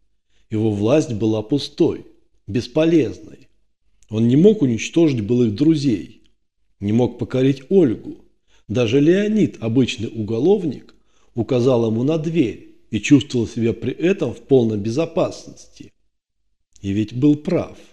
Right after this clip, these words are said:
Тронь его сейчас, и через пару-тройку дней тебе пустят пулю в лоб. Или просто зарежут где-нибудь в темной подворотне.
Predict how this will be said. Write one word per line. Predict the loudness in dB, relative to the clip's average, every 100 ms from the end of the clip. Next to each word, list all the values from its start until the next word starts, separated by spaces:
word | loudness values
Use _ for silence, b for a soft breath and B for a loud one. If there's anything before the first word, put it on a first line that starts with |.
| _ _ _ _ _ _ -2
Тронь | 2 4
его | 2 -2
сейчас, | -4 -6 -4 -6 -6 -14 -20 _ _ -10
и | -4
через | 0 0 0
пару-тройку | -2 0 0 2 2 2 -2
дней | -4 0 -2 -2
тебе | -6 -2 -2
пустят | -2 -6 -6 -16
пулю | -6 -2 -2
в | 0
лоб. | 2 2 0 -16 _ _ _ _ _ _ _ 0
Или | 2 2
просто | 2 2 2 -2
зарежут | -2 2 4 4 2
где-нибудь | 0 2 2 0 -4
в | 0
темной | 0 2 -2
подворотне. | -4 -2 0 2 0 0 -10 -20